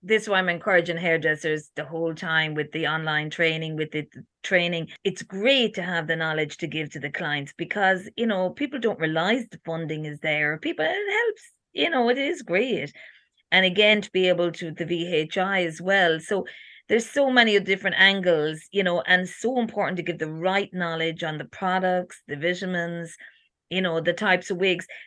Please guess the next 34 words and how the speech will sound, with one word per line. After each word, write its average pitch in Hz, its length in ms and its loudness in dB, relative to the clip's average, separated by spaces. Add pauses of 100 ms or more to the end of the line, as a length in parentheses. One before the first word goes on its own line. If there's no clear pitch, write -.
So 269 100 2
come 285 120 -4
here, 339 140 4
Fiona, 277 280 4
thanks 392 300 0
so 240 160 4
much. 240 560 2 (240)
It's 240 180 2
been 254 220 2
really, 269 560 4 (340)
hopefully 254 440 4
this 226 260 8
has 185 540 6 (420)
touched 240 400 4
a 208 60 4
lot 196 320 6
of 180 100 4
people. 180 480 -2 (100)
Um, 185 480 4
I 190 120 2
know 190 160 0
there's 180 200 -2
so 214 540 -2
many 185 320 2
ladies 180 420 0
out 175 260 4
there 175 220 4 (540)
going 214 320 2
through 202 220 2
the 175 120 -2
similar 180 460 2
journey 180 580 4
as 175 240 2
yourself. 170 600 0